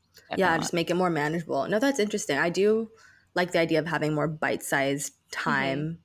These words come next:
Speaker 1: to achieve things.
Speaker 2: Yeah. So this time of year is just, like, filled with holidays, and for us, it's us celebrating Christmas, but we just wanted to, I guess, spread the joy of just the holiday spirit,
Speaker 1: Yeah,
Speaker 2: um,
Speaker 1: celebration.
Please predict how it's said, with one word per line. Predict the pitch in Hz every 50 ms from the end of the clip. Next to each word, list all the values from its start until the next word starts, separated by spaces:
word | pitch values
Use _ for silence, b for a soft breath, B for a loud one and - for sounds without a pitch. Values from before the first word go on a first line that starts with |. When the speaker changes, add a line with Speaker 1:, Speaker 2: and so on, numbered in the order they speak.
| _ -
Speaker 1:
to | - - 165 156 104 107 - - - -
achieve | 165 - - - 135 139
things. | - 151 156 165 196 214 214 - - _ _ _ _ _ _ _ _ _ _ _
Speaker 2:
Yeah. | _ 226 202 - - 220 226 233 - _ _
So | - - - 214 208 196 196 190 190 190 180 185 - _ _ _ _ _ _ B B B B B B B 381 359 339 B
this | 262 311 311
time | 349 370 381
of | 415 381 285
year | 247 208 202
is | 202
just, | 208 202 -
like, | 226 208 196
filled | - - 190 190
with | 196 202 196
holidays, | - 165 160 151 - - - - - 160 156 160 170 - - _
and | - 175 170 165 165 175 170 170 170 180 185 - - _ _ _ _ _ _ _ _
for | - 196 196
us, | 185 180 185 - - -
it's | - 180 -
us | 170 170 175 -
celebrating | 180 170 170 175 170 170 165 165 165 165 165 - -
Christmas, | - - 180 180 - 185 175 170 170 170 - - _
but | 165 160 160 156 156 -
we | - 180
just | 175 - -
wanted | 185 175 180 175 175 175 -
to, | - 180 165 160 160 156
I | - 82
guess, | - - 175
spread | - - 175 170
the | - 170
joy | 165 - - 165 165 165 160 160 160
of | - 160 165 160 170 160 - - - - _ _ _
just | 262 254 - -
the | 262
holiday | 226 - 208 196 190 190 180 185 185
spirit, | 180 - - - - 175 165 170 165 165 160 160 156 160 - 233 -
Speaker 1:
Yeah, | - - 165 -
Speaker 2:
um, | 160 165
Speaker 1:
celebration. | 202 202 214 220 220 214 - - 185 185 196 202 - - - 190 185 180 175 175 175 175 180 180 185 185 185